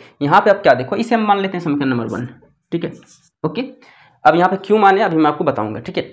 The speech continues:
तो समीकरण वन यहाँ पे मान लिया हम इसको। ठीक है, अब यहाँ पे देखिए पी स्क्वायर पाँच से क्या है, विभाजित है। पी स्क्वायर क्या है, पाँच से विभाजित है।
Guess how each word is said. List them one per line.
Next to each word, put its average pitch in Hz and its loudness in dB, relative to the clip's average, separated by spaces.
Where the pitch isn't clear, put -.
तो 170 0
समीकरण 202 0
वन 208 2
यहाँ 202 6
पे 202 -2
मान 202 6
लिया 202 -2
हम 196 0
इसको। 196 -4
ठीक 202 -2
है, - -6
अब 208 6
यहाँ 226 4
पे 233 -2
देखिए 196 -2
पी 226 2
स्क्वायर 185 2
पाँच 185 2
से - -4
क्या 208 2
है, 240 -2
विभाजित 151 -2
है। 202 -6
पी 226 4
स्क्वायर 220 4
क्या 226 4
है, 226 2
पाँच 156 2
से - -2
विभाजित 135 0
है। 190 -6